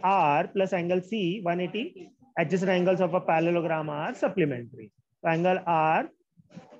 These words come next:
हंड्रेड टेन, C नहीं मालूम, equals to one eighty। हंड्रेड टेन को राइट में लेकर आ जाएंगे, माइनस सेवेंटी। ठीक है,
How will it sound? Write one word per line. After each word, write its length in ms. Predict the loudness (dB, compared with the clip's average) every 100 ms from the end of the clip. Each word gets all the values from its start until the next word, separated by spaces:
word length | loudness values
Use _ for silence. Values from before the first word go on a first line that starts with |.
| -8
हंड्रेड 260 | -2 0 0
टेन, 260 | 0 0 -2 -12 _ -20 -20 -8
C 180 | -2 0 0 -4 -4
नहीं 200 | -2 0
मालूम, 380 | 2 2 0 -4 _ _ -10
equals 240 | -4 -4
to 80 | -2
one 160 | -4 -4
eighty। 220 | -8 -16 -20 _ -2
हंड्रेड 260 | 0 0
टेन 140 | 0 0
को 100 | 2
राइट 200 | 2 2
में 100 | 2
लेकर 260 | 2 2 0
आ 80 |
जाएंगे, 300 | 0 -2 -2
माइनस 400 | -4 -4 -4 -4 -6 -16 -20 -20 -20
सेवेंटी। 840 | -20 -20 -20 -20 -14 -12 -12 -14 -20 _ _ _ _ _ _ _ _ _ -20 _ _ _ _ -6
ठीक 120 | -2
है, 140 | 0